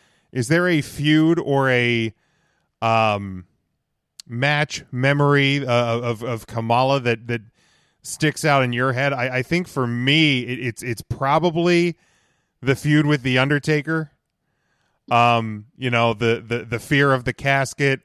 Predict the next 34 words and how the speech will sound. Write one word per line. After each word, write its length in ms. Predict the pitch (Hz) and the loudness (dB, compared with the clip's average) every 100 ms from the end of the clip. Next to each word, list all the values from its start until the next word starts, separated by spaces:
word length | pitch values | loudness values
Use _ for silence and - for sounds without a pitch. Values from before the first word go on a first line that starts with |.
| - | -4
and, 540 | 117 117 113 110 107 107 _ _ _ _ | -2 0 0 -2 -6 -12 _ _ _ _
uh, 420 | 110 110 110 110 | 2 4 4 4
a-, 220 | 90 120 120 | 0 -6 -6
and 180 | 117 | 0
all 200 | 127 131 | 0 2
of 120 | 123 107 | 0 0
that. 380 | 123 120 123 - | 2 2 0 -6
And, 160 | 135 135 | -8 -4
and 180 | 131 147 | -2 0
also, 640 | 214 226 180 156 143 139 - _ _ _ _ | -2 -2 2 4 4 2 -4 _ _ _ _
um, 600 | 135 131 127 123 117 101 - _ _ _ _ _ _ | 0 2 4 2 -4 -8 -14 _ _ _ _ _ _
I 60 | 143 | -4
think 240 | 156 165 | -2 -2
once 460 | 143 156 156 - - | 0 0 0 -6 -10
he 260 | - 135 151 | -8 -2 2
was, 240 | 143 123 | 2 0
he 180 | 131 143 | -2 0
was 160 | 135 | 0
post-retirement, 1300 | - 139 156 170 - 120 - 160 175 127 104 98 - - _ _ _ _ _ - | -2 0 0 0 -4 -8 -6 -2 -2 -2 -4 -6 -10 -20 _ _ _ _ _ -2
um, 640 | 123 120 117 113 110 95 - _ _ _ _ _ _ _ _ _ _ _ _ _ | 2 2 2 0 -4 -10 -16 _ _ _ _ _ _ _ _ _ _ _ _ _
there, 240 | 131 135 143 | -4 -2 0
he 180 | 139 147 | 0 2
was 180 | 147 | 2
on, 380 | 143 139 139 135 | 2 2 2 0
I 120 | 127 | -4
think, 220 | 120 127 120 | -6 -6 -6
Steve 280 | - 120 | -6 -2
Austin's 400 | 127 151 151 147 | 0 0 -2 -8
podcast. 560 | - 151 147 156 147 143 | -4 -2 -2 -2 -4 -4
I 40 | |
know 200 | 123 123 | -4 -2
he 80 | 127 | -2
was 200 | 123 113 | -4 -4
on 340 | 120 117 110 | -2 -2 -4